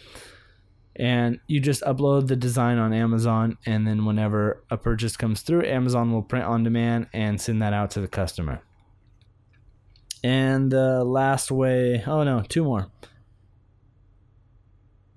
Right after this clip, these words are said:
Amazon Video Direct. So again, this is another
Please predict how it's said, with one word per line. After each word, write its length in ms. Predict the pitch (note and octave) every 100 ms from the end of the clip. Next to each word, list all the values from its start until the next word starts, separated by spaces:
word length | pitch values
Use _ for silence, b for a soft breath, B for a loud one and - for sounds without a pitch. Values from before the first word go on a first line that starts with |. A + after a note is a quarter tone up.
| _ _ _ _ _ - _ - - - _ _ _ _ C3+
Amazon 420 | C#3+ D3+ D#3 D3
Video 260 | D3 D3+
Direct. 480 | C#3 C#3+ C3 - - - -
So 360 | - C3 C3
again, 340 | B2+ D#3 C#3 B2
this 120 | C3
is 100 | C3
another 400 | B2+ C3+ C#3+